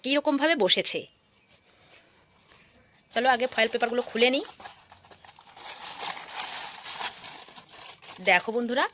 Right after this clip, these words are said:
কত সুন্দর করে দইটা বসেছে। দাঁড়াও, একটু ভালো করে দেখাবো। এবার ছোট মাটির হাঁড়িগুলোর ঢাকনাগুলো খুলে নিচ্ছি। উফ,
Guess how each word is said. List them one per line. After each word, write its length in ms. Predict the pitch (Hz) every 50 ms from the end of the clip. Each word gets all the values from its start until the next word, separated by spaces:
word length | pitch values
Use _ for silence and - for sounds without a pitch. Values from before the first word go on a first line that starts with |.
| _ _ _ - _ _ - -
কত 180 | 214 208 202 - 254 -
সুন্দর 260 | - 214 214 220 233 269 269
করে 100 | 269 269 254 208
দইটা 180 | 208 214 214 254 214 214
বসেছে। 320 | 185 - 220 220 - 269 330 480 - - - - - - - - - - - - - -
দাঁড়াও, 240 | 196 196 180 196 247 -
একটু 120 | - - 233 -
ভালো 140 | 180 180 190
করে 120 | 214 208 208 185
দেখাবো। 240 | 175 - 185 175 214 277 - - - - - - - - - - - - _ - - - - - - - - - - - - - - - 214 226
এবার 140 | 240 262 262 -
ছোট 180 | - - 247 - 277 302 339 294
মাটির 240 | 247 240 - 262 254 -
হাঁড়িগুলোর 420 | 226 220 240 220 233 247 247 247 240 -
ঢাকনাগুলো 400 | 180 196 196 - 233 233 233 240 254 247
খুলে 160 | - 233 226 233
নিচ্ছি। 260 | 233 226 - - - 320 453 554 - - - - - - - - - - - - - - - - 262
উফ, 80 | 277